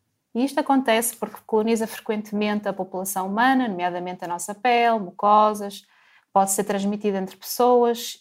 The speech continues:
e, havendo oportunidade, pode mesmo invadir o nosso organismo, atingir a corrente sanguínea e causar infecções moderadas a graves, podendo mesmo ser fatais, como parece ter acontecido neste caso.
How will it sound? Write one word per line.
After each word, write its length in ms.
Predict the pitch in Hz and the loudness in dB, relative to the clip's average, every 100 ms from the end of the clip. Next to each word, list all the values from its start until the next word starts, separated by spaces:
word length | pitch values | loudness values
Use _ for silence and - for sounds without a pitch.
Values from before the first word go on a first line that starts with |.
| _ | _
e, 220 | 214 226 | 0 2
havendo 260 | 220 226 226 | 2 2 0
oportunidade, 680 | 226 220 254 262 254 240 240 | -4 -4 0 2 4 4 2
pode 220 | 233 226 | -2 0
mesmo 240 | 220 214 220 | -2 -2 0
invadir 380 | 214 208 214 | 0 2 2
o 40 | 202 | 0
nosso 240 | 190 185 | -2 -4
organismo, 720 | 202 214 226 294 294 294 302 - - | -6 -2 0 2 2 -2 -4 -8 -8
atingir 480 | 196 202 220 208 185 | -6 -2 -2 0 -2
a 60 | |
corrente 320 | 185 - 180 180 | -4 -8 -10 -6
sanguínea 680 | 202 208 233 254 262 262 - _ _ - | -6 -2 0 2 2 0 -4 _ _ -6
e 60 | 247 | 0
causar 360 | 247 233 240 | 2 4 4
infecções 540 | 240 233 233 - 240 226 | 2 -2 -2 -2 -4 -2
moderadas 500 | 233 233 226 233 240 | 0 2 4 2 0
a 60 | |
graves, 420 | 233 190 185 - - - | 4 4 4 -4 -14 -10
podendo 360 | 170 175 170 | -6 -4 -6
mesmo 300 | 165 180 180 | -6 -6 -8
ser 160 | - 170 | -8 -8
fatais, 640 | 214 214 233 247 339 - | -6 2 6 6 4 -4
como 240 | - 196 196 | -10 -8 -4
parece 460 | 196 196 196 196 | -2 -2 -2 -4
ter 120 | 214 | -4
acontecido 720 | 202 202 196 196 - 214 202 | -4 -4 -8 -8 -2 -2 -2
neste 260 | 185 180 - | -6 -10 -6
caso. 440 | - 160 156 - | 0 0 -2 -8